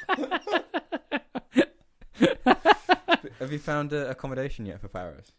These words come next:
Speaker 1: No. So, as you will know, dear listener, um, I got tickets to the Olympics next year in Paris, which are now less than a year away.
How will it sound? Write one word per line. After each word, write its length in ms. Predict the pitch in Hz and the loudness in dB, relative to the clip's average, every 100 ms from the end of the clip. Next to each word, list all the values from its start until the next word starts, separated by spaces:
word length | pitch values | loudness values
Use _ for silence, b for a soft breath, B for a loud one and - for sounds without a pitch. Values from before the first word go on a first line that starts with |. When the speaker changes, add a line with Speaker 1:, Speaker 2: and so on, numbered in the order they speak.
| - | 0
Speaker 1:
No. 200 | 143 - - _ _ - - | 4 4 2 _ _ -20 -10
So, 340 | - 156 147 - _ _ _ _ _ | 2 4 4 0 _ _ _ _ _
as 220 | 156 156 151 | 2 2 2
you 80 | |
will 120 | 147 143 | 0 2
know, 320 | 156 127 120 | 4 4 2
dear 120 | - 135 | 0 2
listener, 400 | 127 - 127 - | 2 2 -2 0
um, 320 | 135 127 131 | 0 0 0
I 140 | 139 135 | 0 2
got 300 | 135 131 - | 2 0 -2
tickets 360 | 151 143 123 - | -4 -2 -4 -2
to 380 | 127 127 123 120 b b b b b | 0 2 2 0 b b b b b
the 180 | 135 127 | 4 6
Olympics 460 | 156 160 156 - | 4 4 0 -2
next 260 | 135 - - | -6 -6 2
year 320 | 131 131 123 | 4 4 2
in 220 | 131 127 127 | -4 -4 0
Paris, 640 | 160 131 123 120 - - - _ - | 2 2 2 0 -6 -8 -16 _ -6
which 260 | 131 123 | -2 2
are 260 | 135 120 123 | 4 4 2
now 520 | 123 123 123 123 120 123 123 | 0 -2 0 0 -2 -4 0
less 280 | 151 151 | 2 2
than 120 | - 131 | 0 -2
a 40 | |
year 220 | 127 123 | 0 0
away. 400 | 117 120 120 127 | 0 0 0 -2